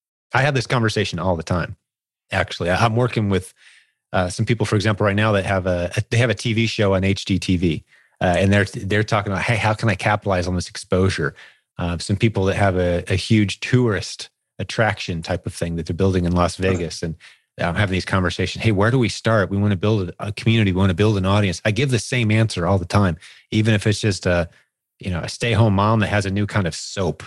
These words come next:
Speaker 1: that she wants to introduce to the world. You know, "I've got my oatmeal soap and I'm passionate about it. You know, what do I do?" The, the first step, and I actually put this in my one oh one free marketing book, which that's a two thousand eleven book, but it's still about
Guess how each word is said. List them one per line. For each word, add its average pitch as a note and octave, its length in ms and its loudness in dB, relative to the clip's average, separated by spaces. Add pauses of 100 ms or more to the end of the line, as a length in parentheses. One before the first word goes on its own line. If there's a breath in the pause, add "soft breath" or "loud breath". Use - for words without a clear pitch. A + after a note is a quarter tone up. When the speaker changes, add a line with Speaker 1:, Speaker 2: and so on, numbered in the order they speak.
Speaker 1:
that - 120 -4
she - 160 -6
wants F2 220 0
to F2+ 100 -6
introduce G2 380 4
to - 140 -12
the - 80 0
world. E2 480 0
You - 80 0
know, F#2+ 120 4
"I've G2+ 120 2
got C3+ 160 0
my A#2 100 0
oatmeal D#3 400 0
soap C#3+ 320 -2
and G#2 100 0
I'm G#2 100 0
passionate B2 460 -2
about G2 260 2
it. - 120 -4
You G2 60 0
know, F#2+ 160 2 (320 loud breath)
what G2+ 180 2
do D#3+ 80 2
I D#3 100 2
do?" C#3 160 0 (420 soft breath)
The, G2+ 140 0 (120)
the G#2+ 140 -4 (200)
first D3+ 300 0
step, C3+ 320 0
and A#2+ 100 2
I C3 40 4
actually D#3 300 -2
put C#3+ 260 -2
this G#2 220 -2
in F#2 100 -2
my F#2 100 2
one G2 240 4
oh G2 100 4
one F#2 220 2
free F2+ 240 -2
marketing F#2 440 0
book, E2+ 320 -6
which F#2 200 -2
that's C3+ 200 -2
a D#3+ 60 2
two - 280 0
thousand C3+ 440 0
eleven F#2+ 540 2
book, G2+ 320 0 (380)
but A2 160 2
it's E3 160 0
still C#3+ 400 0
about F2+ 260 -2